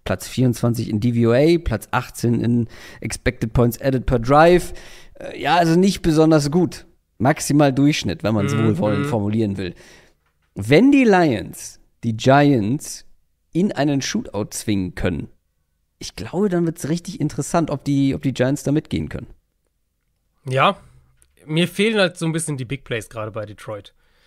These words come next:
Speaker 1: Mhm.
Speaker 2: Und ich verstehe nicht so ganz, warum sie im Run-Game so krass von DeAndre Swift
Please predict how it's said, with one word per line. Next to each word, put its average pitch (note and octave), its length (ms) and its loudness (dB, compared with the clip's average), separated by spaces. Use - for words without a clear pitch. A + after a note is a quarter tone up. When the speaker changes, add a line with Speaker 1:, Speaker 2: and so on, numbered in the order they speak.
Speaker 1:
Mhm. A#2+ 420 2
Speaker 2:
Und C#3+ 300 -4
ich D3+ 140 -10
verstehe G3 320 -4
nicht C4+ 120 -4
so E3+ 80 -8
ganz, F#3+ 240 -2
warum E3 180 -4
sie E3 100 -6
im C#3 100 -6
Run-Game C#3+ 320 -2
so D3 140 -8
krass - 300 -10
von C#3+ 120 -6
DeAndre C3 320 -4
Swift - 340 -8